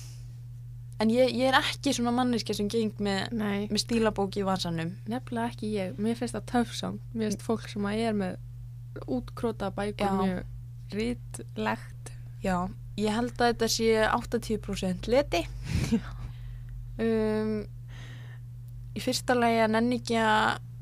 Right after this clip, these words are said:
Speaker 1: vera með bók alltaf og passa að hún sé með mér.
Speaker 2: Já.
Speaker 1: Og í öðru lagi að nenni ekki að taka upp bókina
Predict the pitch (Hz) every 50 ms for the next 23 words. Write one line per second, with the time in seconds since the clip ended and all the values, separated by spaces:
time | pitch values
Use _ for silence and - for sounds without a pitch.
0 | - - 214 233 240 240 233 226 220 - 240 247 262 262 - - 220 233 - -
1 | 269 262 269 262 - - - 226 226 - 254 247 - - 247 240 233 233 233 -
2 | 240 233 240 247 247 269 269 - - - - - - - - - - - 180 180
3 | 180 180 - - - - - - - - - - 214 220 226 226 226 226 226 226
4 | - - - - 247 254 254 240 233 220 214 214 214 208 208 208 208 - - 214
5 | 220 220 214 214 220 240 247 240 233 - 220 208 214 214 - 226 233 226 - -
6 | - 240 - - - 240 233 - - 202 190 190 185 180